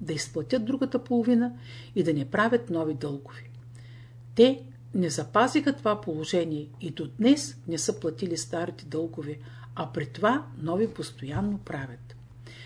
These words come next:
Да мислите, че Христос е изплатил всички дългове на света, то е все едно да си служите с хиперболи и да казвате, както българинът, например, често казва:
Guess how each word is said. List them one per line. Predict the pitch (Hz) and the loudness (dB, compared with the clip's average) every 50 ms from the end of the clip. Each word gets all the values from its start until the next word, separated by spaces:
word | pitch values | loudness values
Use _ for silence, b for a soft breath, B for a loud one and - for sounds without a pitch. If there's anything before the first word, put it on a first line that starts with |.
| B B B - | B B B 4
Да | 180 202 | 8 10
мислите, | 240 302 349 349 - 285 - - 240 233 | 10 10 8 8 4 0 0 0 -2 0
че | - 208 | 0 -2
Христос | 196 - 180 - - - 247 262 254 - | 0 0 -4 -4 2 4 4 4 4 2
е | 233 | 0
изплатил | 196 - - - 165 - - 254 220 | -2 0 -2 -2 -2 0 2 2 2
всички | - - - - 285 269 - - - 190 | 2 0 -2 -2 -2 0 -2 -2 -4 -4
дългове | 139 - 156 143 151 151 147 165 156 190 240 277 269 - - - - - B B B B B B B B | -2 0 -2 -2 -2 -4 -6 -2 2 2 2 2 0 -6 -16 -18 -18 -18 B B B B B B B B
на | 190 175 160 | -2 -2 0
света, | - - - 147 - - 254 269 277 - - - | -2 -2 -4 -6 -2 0 0 0 0 -2 -4 2
то | - 285 285 | 4 6 6
е | 254 | 6
все | 240 - - - 285 262 | 4 2 0 4 4 6
едно | 226 202 202 233 262 | 6 4 4 2 4
да | 233 226 | 4 2
си | 202 - 190 | 2 2 -4
служите | - - - 247 233 208 202 - 262 | -6 -2 0 2 2 2 0 -2 -2
с | 233 - 220 - - | 0 0 0 -2 -2
хиперболи | - - - - 220 214 208 156 143 160 202 240 | -4 -6 -2 2 2 2 2 0 -2 -2 -2 -2
и | 247 | 0
да | 240 165 | -2 -4
казвате, | 160 - 202 196 196 185 - 175 160 - 254 277 277 - - - | -2 2 2 2 2 2 0 -4 -4 -4 -6 -6 -6 -8 -14 -14
както | - - 233 - - - - 214 | -6 -4 -4 -4 -4 -4 -4 -4
българинът, | 151 - 214 226 196 175 165 170 185 240 277 - - | 8 10 10 10 10 8 2 0 0 -2 -2 -2 -4
например, | 180 156 - - 208 190 202 240 - | -6 -6 -2 0 0 0 0 0 -2
често | - - 190 - - - 196 | -2 -2 -2 -2 -2 -6 -8
казва: | - - 165 156 160 - - - | -6 -4 -4 -4 -4 -6 -6 -10